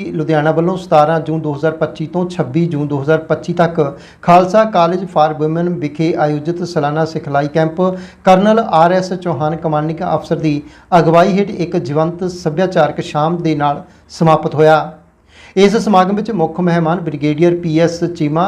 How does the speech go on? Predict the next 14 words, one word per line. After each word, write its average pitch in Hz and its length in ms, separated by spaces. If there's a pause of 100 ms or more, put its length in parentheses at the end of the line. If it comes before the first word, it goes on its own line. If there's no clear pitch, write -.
ਐਸ 160 360
ਐਮ, 170 420 (500)
ਵੀ 190 240
ਐਸ 214 200
ਐਮ 220 180 (200)
ਗਰੁੱਪ 175 260
ਕਮਾਂਡਰ, 165 420
ਐਨ 156 240
ਸੀ 175 180
ਸੀ 180 140
ਗਰੁੱਪ 160 320
ਹੈੱਡਕੁਆਟਰ 165 580
ਲੁਧਿਆਣਾ 156 380
ਨੇ 190 200